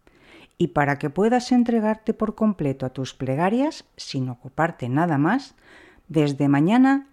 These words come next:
daré orden de que se te traigan diariamente alimentos y cuanto necesites. Ora pues, con fervor, y avísame cuando ya estés dispuesto a cumplir tu promesa". Hecho de este modo el arreglo,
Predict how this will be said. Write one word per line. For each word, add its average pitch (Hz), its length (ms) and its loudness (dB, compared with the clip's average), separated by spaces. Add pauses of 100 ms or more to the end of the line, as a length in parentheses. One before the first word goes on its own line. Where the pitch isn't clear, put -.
daré 165 420 0
orden 269 500 2
de 170 140 -2
que 156 100 -8
se 151 160 -10
te 147 160 -6
traigan 160 520 2
diariamente 165 840 0
alimentos 208 600 2
y 180 60 -4
cuanto 131 400 -4
necesites. 123 800 -6 (680)
Ora 226 260 4
pues, - 600 2
con 139 180 -4
fervor, 135 560 -4 (400)
y 156 140 0
avísame 226 760 4
cuando 139 300 2
ya 151 160 0
estés 175 380 -4
dispuesto 214 580 -4
a 208 60 -6
cumplir 220 480 -2
tu 226 120 -2
promesa". 185 460 -2 (1900)
Hecho 269 300 0
de 170 100 0
este 185 220 -4
modo 160 300 0
el 127 80 -4
arreglo, 160 540 -4